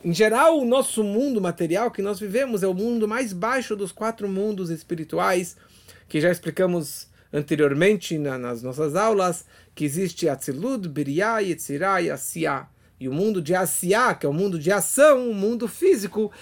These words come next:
é o mundo que nós nos encontramos. Porque é um mundo oculto, que oculta a presença divina, que oculta Deus. É o mundo da mentira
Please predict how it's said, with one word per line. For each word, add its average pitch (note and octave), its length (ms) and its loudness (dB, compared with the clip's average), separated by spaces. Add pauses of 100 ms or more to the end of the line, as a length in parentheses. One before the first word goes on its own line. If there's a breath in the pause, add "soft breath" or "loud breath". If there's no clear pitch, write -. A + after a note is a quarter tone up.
é G3+ 80 0
o G#3 80 6
mundo C4 240 2
que A#3+ 80 -4
nós A3+ 200 2
nos G3+ 160 -2
encontramos. F#3 840 -6 (160)
Porque - 200 0
é G3 40 6
um G3+ 140 4
mundo C#4 580 2
oculto, G3+ 680 0 (200)
que F#3 100 2
oculta A3+ 380 0
a - 20 2
presença F3+ 460 -2
divina, E3+ 420 -4
que E3+ 100 -8
oculta E3+ 380 -4
Deus. D3 640 -4 (140 loud breath)
É C#3+ 60 0
o E3 80 4
mundo G3+ 240 4
da F#3+ 120 4
mentira F#3 600 0